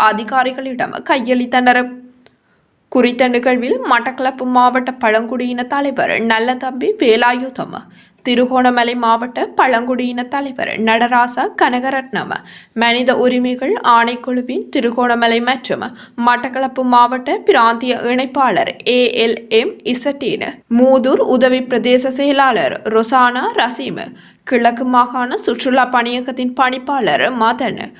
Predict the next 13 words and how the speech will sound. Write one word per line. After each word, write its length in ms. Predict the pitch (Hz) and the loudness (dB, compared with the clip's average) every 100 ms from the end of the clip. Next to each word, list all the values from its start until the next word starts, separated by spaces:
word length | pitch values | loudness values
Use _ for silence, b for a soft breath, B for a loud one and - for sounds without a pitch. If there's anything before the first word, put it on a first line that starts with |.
| B B 226 | B B 2
மாவட்ட 460 | 233 240 247 254 247 | 4 6 2 -2 -6
கலாசார 560 | 254 226 240 254 247 247 - | 0 2 2 2 2 2 0
உத்தியோகஸ்தர், 720 | 247 262 269 262 254 180 - 247 B B - | -4 -2 -2 -2 -2 -4 -4 -6 B B -4
மூதூர் 520 | 220 240 247 262 330 - | 0 2 2 2 2 0
பிரதேச 500 | 269 208 240 247 254 | 0 4 4 2 -2
செயலக 380 | 254 240 247 247 220 | 0 0 0 2 2
அதிகாரிகள் 720 | 220 226 247 269 262 254 147 85 233 | 2 0 -2 -2 -2 -2 -2 0 0
மற்றும் 380 | 226 233 330 - | 0 -2 -8 -2
பழங்குடியின 720 | - 226 233 247 247 240 240 | 0 0 0 -2 -4 -4 -4
பொதுமக்கள் 600 | 240 226 240 247 247 247 - | -2 -2 -2 -4 -2 0 2
ஆகியோர் 520 | 240 247 294 247 - 262 | 2 0 -4 -4 -4 -2
கலந்து 400 | 302 262 247 254 | 0 2 0 -4
கொண்டிருந்தனர். 680 | 254 247 254 247 240 247 | -4 0 2 2 2 0